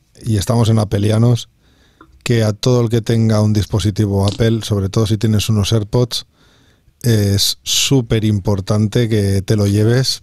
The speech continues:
para usar tus AirPods como sistema, para conectarlo al sistema de entretenimiento del avión. Es decir, para ver las pelis del avión y usando tus propios AirPods, eh, Pro o AirPods normales o AirPods Max.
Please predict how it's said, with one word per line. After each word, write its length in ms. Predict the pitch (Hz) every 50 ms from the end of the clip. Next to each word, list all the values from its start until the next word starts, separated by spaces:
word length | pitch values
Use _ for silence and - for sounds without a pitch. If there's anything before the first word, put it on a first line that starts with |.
| _ _
para 480 | - 110 104 101 98 95 92 92 90 - -
usar 380 | - 117 104 - 120 117 113
tus 200 | 113 - 117 101
AirPods 460 | 117 117 110 107 - 127 127 - - -
como 280 | - 113 110 107 101
sistema, 720 | 90 113 101 - - 117 107 113 113 113 110 107 104 107 - - - - - -
para 180 | - 113 104 98
conectarlo 480 | 104 107 104 101 92 - 117 113 120 123
al 60 | 113
sistema 380 | - 117 - - 120 113 117 120
de 80 | 120
entretenimiento 680 | 117 113 117 107 - 110 110 104 101 107 113 110 123 120
del 120 | 113 101
avión. 340 | 90 87 92 98 95 82 80 95
Es 80 | 104 110
decir, 320 | 110 101 - 101 92 85 - _ _ _ _ _ - - - _
para 220 | - 113 107 107 113
ver 180 | 127 139 139
las 220 | 139 135 123 - -
pelis 360 | - 131 123 123 123 113 113
del 120 | 113 110
avión 440 | 107 107 110 123 135 139 147 165 - _ _ _ _ _ _ _ _ _ _ _ _ _ - - -
y 280 | 120 113 113 110 107 110
usando 600 | - 113 104 - 127 117 117 120 127 135 135 - - _
tus 260 | - 120 110 98 -
propios 460 | - - 110 98 - 117 110 101 -
AirPods, 580 | 113 110 104 98 - 120 120 120 117 - - -
eh, 300 | 107 110 104 104 104 101
Pro 280 | 95 - 117 127 143 156
o 140 | 160 135 113 110
AirPods 560 | 104 101 - 107 104 104 104 98 - - 107
normales 540 | 101 92 90 101 110 123 131 147 156 151 -
o 180 | 107 101 101 101
AirPods 420 | 110 107 101 - 107 95 - - -
Max. 340 | 104 104 - - - -